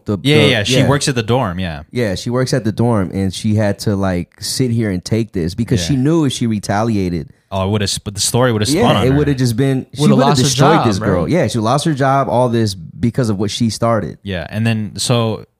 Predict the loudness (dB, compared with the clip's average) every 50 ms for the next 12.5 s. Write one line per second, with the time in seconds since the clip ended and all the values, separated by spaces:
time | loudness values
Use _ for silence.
0 | _ -8 -4 0 0 0 0 0 0 0 0 0 0 -4 -4 -2 -2 -2 -2 -2
1 | -4 -4 -2 0 0 0 0 -2 -4 -8 -6 -2 -2 0 0 0 0 0 -2 -2
2 | -2 -2 -2 -2 -2 -2 -4 -4 -4 -6 -8 -8 -12 _ _ _ -6 -4 -2 -2
3 | -2 -2 -4 -6 -4 -4 -2 -2 -2 -4 -4 -6 -4 -2 -2 -4 -4 -6 -8 -6
4 | -4 -2 -2 -2 -4 -6 -6 -4 -2 -2 -2 0 -2 -2 -4 -4 -6 -4 -4 -4
5 | -2 -4 -6 -8 -4 0 2 2 2 2 0 2 2 2 4 2 2 2 0 -2
6 | -2 -2 0 2 2 2 2 0 -2 -2 -2 -2 -2 -2 -2 -4 -4 -4 -4 -6
7 | -6 -4 -4 -2 -2 0 0 -2 -2 -4 -6 -6 -8 -6 -4 -4 -2 -2 -2 -2
8 | -2 -4 -6 -8 _ _ _ _ _ -14 -8 -4 -2 0 0 0 0 0 2 2
9 | 0 0 0 -2 -2 0 0 0 2 2 0 0 -2 -4 -8 -14 -12 -6 -4 -2
10 | 0 2 2 2 2 0 0 -2 -2 -2 0 0 0 0 0 0 0 0 0 0
11 | 0 -2 -2 -2 -4 -4 -4 -4 -6 -6 -8 -8 -8 -10 -10 -6 -4 -2 -2 0
12 | 0 0 0 0 0 0 -2 -4 -6 -10